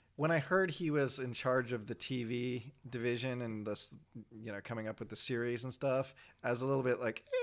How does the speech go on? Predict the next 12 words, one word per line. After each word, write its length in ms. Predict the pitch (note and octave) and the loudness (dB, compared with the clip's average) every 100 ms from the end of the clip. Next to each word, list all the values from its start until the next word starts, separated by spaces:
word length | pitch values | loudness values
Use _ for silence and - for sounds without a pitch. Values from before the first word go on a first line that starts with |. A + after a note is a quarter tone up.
| A#4+ A#4 A#4 | 0 0 0
"Eh." 460 | A4+ A4+ A4 G#4+ | 0 -2 -2 -2
<laughs> 500 | G#4 - D#3 - - | -4 -6 -12 -12 -6
Especially 540 | D3+ - A3+ C4 A3 F#3+ | -4 4 4 6 4 4
because, 380 | E3 F3+ D#3+ - - - _ _ _ _ - - - | 4 4 4 -2 -18 -20 _ _ _ _ -20 -20 -2
in 180 | D3+ | 0
contrast, 640 | C#3 E3 F3 D#3+ C#3+ B2+ - | 0 0 0 2 4 2 0
you 60 | |
have, 220 | A2+ C3 C3 | 2 4 4
like, 160 | B2 | 2
this 180 | B2 - - | 0 -4 0
ultimate 440 | C#3 D3 D3 C3+ | 0 2 2 0
s-, 320 | - - - | 0 -4 -4